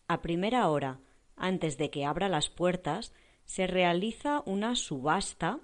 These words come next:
donde se venden lotes de productos que provienen de casas que son vaciadas por los propietarios. Pueden ser lotes con muebles, joyas, libros, ropa,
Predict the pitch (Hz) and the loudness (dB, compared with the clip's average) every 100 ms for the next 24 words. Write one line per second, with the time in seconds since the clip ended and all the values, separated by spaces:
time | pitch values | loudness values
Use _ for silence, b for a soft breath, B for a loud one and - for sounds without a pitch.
0 | b b _ 170 180 190 208 196 247 262 | b b _ -4 0 0 0 0 2 4
1 | 294 254 196 196 240 208 196 156 156 202 | 4 4 2 2 0 0 0 0 0 -2
2 | - 277 285 277 - - 170 156 151 165 | -4 0 0 -2 -8 -6 -4 -2 0 2
3 | 185 165 156 139 135 175 214 - 190 285 | 2 2 2 0 0 -2 -2 -2 -4 -4
4 | - - 156 - 156 160 180 - 156 170 | -10 -8 -4 -2 0 0 0 0 0 2
5 | 175 175 - - 190 160 151 - 147 - | 2 2 -2 -4 -4 -2 -4 -4 -6 -4
6 | 135 139 135 127 139 - _ _ _ _ | -4 -4 -6 -6 -10 -14 _ _ _ _
7 | _ _ _ _ _ _ _ 202 226 294 | _ _ _ _ _ _ _ 2 4 2
8 | 285 202 160 170 190 196 285 302 - - | 2 0 0 2 0 2 2 2 0 -2
9 | 151 135 139 170 196 214 233 233 240 B | -2 0 2 2 2 4 4 4 0 B
10 | B B - - 156 160 175 185 190 196 | B B -20 -2 2 4 4 4 4 0
11 | - - 143 151 156 170 170 180 - - | -6 -8 -2 -2 0 2 2 0 -4 -10
12 | - - 185 185 165 170 | -6 2 2 4 0 0